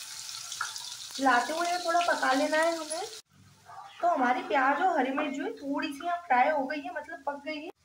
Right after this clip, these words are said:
तो इसमें जो है हम थोड़ा सा जिंजर garlic का यहाँ paste add कर दे रहे हैं। आप इस जगह fresh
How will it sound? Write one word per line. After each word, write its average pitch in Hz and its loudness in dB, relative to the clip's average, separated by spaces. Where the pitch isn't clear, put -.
तो 339 -4
इसमें 302 -2
जो 302 -2
है 392 0
हम 311 0
थोड़ा 285 4
सा 277 -2
जिंजर 277 0
garlic 269 4
का 302 4
यहाँ 311 4
paste 269 0
add 285 -2
कर 277 6
दे 285 4
रहे 294 0
हैं। 427 -4
आप 269 4
इस 277 -2
जगह 320 2
fresh 285 0